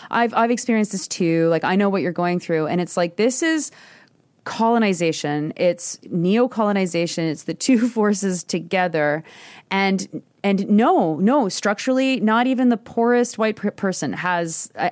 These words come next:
any idea of what colonization feels like in the way that an Indigenous person feels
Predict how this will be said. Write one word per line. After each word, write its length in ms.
any 260
idea 480
of 220
what 300
colonization 840
feels 420
like 420
in 200
the 100
way 300
that 140
an 80
Indigenous 420
person 260
feels 380